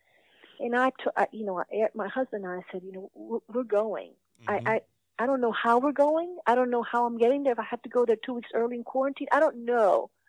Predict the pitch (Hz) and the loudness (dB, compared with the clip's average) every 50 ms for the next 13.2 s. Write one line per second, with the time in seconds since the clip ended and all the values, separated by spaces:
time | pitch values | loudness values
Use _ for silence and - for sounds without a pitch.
0 | _ _ _ _ - - _ _ _ 247 226 - 214 233 254 262 214 214 220 220 | _ _ _ _ -20 -20 _ _ _ 2 2 4 6 4 4 4 4 2 2 2
1 | - - 254 277 277 277 262 - 233 233 233 - - 247 240 233 240 - - 233 | 6 4 4 4 4 0 0 0 0 -2 -4 -4 -6 -4 -2 -2 -2 -4 -6 -6
2 | - 226 208 - 269 254 - 294 262 - 254 240 233 - _ _ _ _ - _ | -6 -6 -4 -4 -8 -6 -6 -8 -6 -6 -6 -8 -8 -10 _ _ _ _ -20 _
3 | _ _ _ - 233 254 247 254 269 269 254 - - - 269 254 254 233 - - | _ _ _ 0 4 4 4 6 4 2 2 0 -6 -4 0 0 0 0 0 0
4 | 233 233 - - 240 226 - - - - 403 403 - - - - 233 226 226 - | 0 0 0 -2 -4 -4 -4 -14 -4 0 0 0 0 -2 2 4 4 4 4 2
5 | _ _ 226 226 220 226 220 - - - - _ _ _ _ _ _ _ _ _ | _ _ -6 0 0 0 -2 -2 -14 -20 -20 _ _ _ _ _ _ _ _ _
6 | _ _ _ _ - 240 240 254 247 240 247 - 254 254 254 226 208 _ - _ | _ _ _ _ -4 -2 0 2 2 2 2 4 4 4 4 0 -6 _ -20 _
7 | _ _ _ _ _ _ _ _ _ _ _ - - _ _ _ _ _ _ _ | _ _ _ _ _ _ _ _ _ _ _ -20 -20 _ _ _ _ _ _ _
8 | - 277 - - - 349 - - - 349 311 - - _ - 294 302 302 294 - | -2 -2 -2 0 -2 -2 -2 0 -4 -4 -4 -4 -8 _ -2 0 0 0 0 0
9 | 269 254 240 294 302 _ - _ 262 269 - - 247 262 269 _ - - 302 330 | 0 0 0 -2 -2 _ -10 _ -8 -8 -6 -6 -6 -8 -6 _ -6 -2 0 2
10 | 320 320 311 311 302 277 - - - _ - 240 226 226 220 214 202 180 160 - | 4 4 6 6 4 4 0 -6 -16 _ -4 -2 -2 0 0 -2 -2 -4 -6 -6
11 | - _ _ _ 240 226 220 208 208 202 _ _ - 226 214 - _ _ _ _ | -10 _ _ _ -2 0 2 2 2 0 _ _ -4 -4 -4 -4 _ _ _ _
12 | _ _ _ _ _ _ - 226 226 208 208 - 220 220 226 226 226 220 226 208 | _ _ _ _ _ _ -2 0 0 0 0 -4 -2 -2 0 0 2 0 -2 -4
13 | - - 208 202 | -8 -14 -14 -14